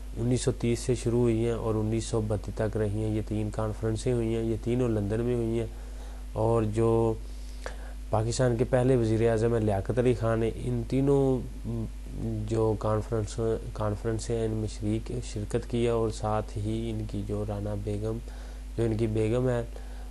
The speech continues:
वो भी इस conference में शामिल हुई हैं, ठीक है। तो इसमें जो अहम point है वो शिमला कॉन्फ्रेंस है। शिमला conference, ये सवाल काफ़ी मरतबा पूछा गया, ये उन्नीस सौ पैंतालीस में हुई है।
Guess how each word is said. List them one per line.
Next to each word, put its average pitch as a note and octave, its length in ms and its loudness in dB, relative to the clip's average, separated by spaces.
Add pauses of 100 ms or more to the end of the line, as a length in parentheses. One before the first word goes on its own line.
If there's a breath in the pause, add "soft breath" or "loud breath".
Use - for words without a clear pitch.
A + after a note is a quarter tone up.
वो B2+ 200 6
भी B2+ 320 4
इस - 240 -2 (120)
conference A2+ 500 0
में A2 200 2
शामिल G2+ 380 0
हुई G#2 100 0
हैं, F#2+ 260 -6 (100)
ठीक A2 220 0
है। - 320 -2 (540 loud breath)
तो A2+ 220 6
इसमें A#2+ 320 0
जो A#2+ 100 2
अहम C3 240 2
point B2 360 2
है B2 160 2
वो A#2+ 200 2
शिमला A#2 380 2
कॉन्फ्रेंस A#2 600 0
है। A#2+ 60 -6
शिमला B2+ 400 0
conference, B2+ 800 0
ये A#2+ 380 0
सवाल G2+ 340 0
काफ़ी A2 260 -2
मरतबा A#2 340 0
पूछा A2+ 320 -2
गया, A2 100 0
ये A2 140 0
उन्नीस G#2+ 320 0
सौ A2+ 60 -2
पैंतालीस G2+ 520 -2
में B2+ 100 0
हुई A2 200 0
है। A2 140 -2